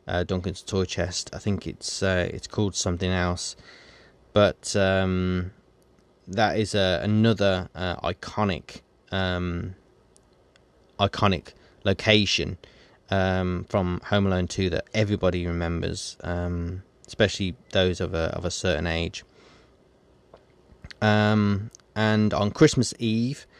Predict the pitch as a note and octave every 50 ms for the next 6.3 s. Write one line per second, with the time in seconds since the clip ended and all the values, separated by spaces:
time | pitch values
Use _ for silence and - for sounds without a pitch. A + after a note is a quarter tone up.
0 | - - - - - - _ _ _ _ _ - G#2+ G2+ G2 G2+ - - - A#2
1 | G#2+ F#2+ A#2 A#2+ A#2+ A#2+ A#2+ A#2 - _ _ - G#2 G2+ G2 G2 F#2+ F#2 F#2 -
2 | - - - F#2+ - - - G2+ F2+ G#2+ G2+ G2 G2+ F#2+ F#2 F#2+ - - - -
3 | G#2 G2+ G2 F#2 - - - - _ - G2 G2 F#2+ F#2 F#2 F#2 F#2 F2+ F#2 F#2
4 | F#2 G2 G2+ G#2 - _ _ _ _ _ _ - - - G#2+ G#2 - - - G#2
5 | G#2 G#2 G#2 G2+ G2+ G2+ - - G2+ F#2 - G#2+ G2 F#2+ F#2+ G2 F#2+ F#2+ F#2+ F#2+
6 | - - F#2 F#2 F#2+